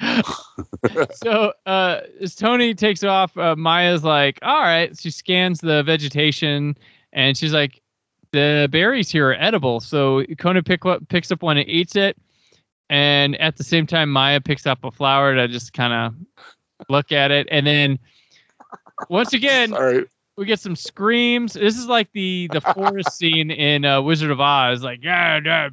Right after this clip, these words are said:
Speaker 1: picking apples off the trees, huh?"
Speaker 2: I
Speaker 1: And then
Speaker 2: almost think it's, I almost think it's like what Shyamalan wanted to do in The Happening.
Speaker 1: Right.
Speaker 2: Like, this whole, this whole episode made me think of that movie.
Speaker 1: That's
Speaker 2: 'Cause of
Speaker 1: funny.
Speaker 2: the killer plants and stuff.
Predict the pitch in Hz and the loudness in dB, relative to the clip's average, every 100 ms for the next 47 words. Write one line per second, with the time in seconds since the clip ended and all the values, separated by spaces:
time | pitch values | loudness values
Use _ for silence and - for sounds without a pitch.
0 | - 185 170 165 170 165 165 170 156 - | -6 -4 -2 0 -2 -2 -2 -2 -4 -8
1 | 185 185 170 156 160 165 165 _ - - | -2 0 0 0 -2 -2 -4 _ -20 -20
2 | _ _ _ 107 120 196 - 135 123 117 | _ _ _ 0 2 2 0 0 0 0
3 | 107 110 123 127 - 113 101 120 98 107 | -2 0 2 0 -2 -8 -4 -2 0 -2
4 | 90 - 123 107 107 104 95 85 98 107 | -2 -4 -2 0 2 2 0 0 2 2
5 | 101 92 87 90 85 82 98 92 90 78 | 0 -4 -2 -2 0 0 2 0 -2 -8
6 | 67 69 _ _ - 208 247 247 285 - | -12 -16 _ _ -6 -2 0 0 -2 -4
7 | 101 107 - 127 - 147 127 120 110 101 | -2 -2 -6 -16 -6 0 2 2 -2 0
8 | 127 104 104 95 101 95 90 85 101 98 | 2 2 0 -2 -2 -2 -4 -6 -6 -4
9 | 87 87 82 87 78 76 78 _ _ _ | 0 0 0 -2 -2 -6 -10 _ _ _
10 | _ 165 170 87 156 151 135 120 95 92 | _ -2 -2 0 0 0 0 0 0 0
11 | - 92 92 90 85 85 80 82 - 82 | -4 -2 0 0 -4 -10 -12 -16 -2 -2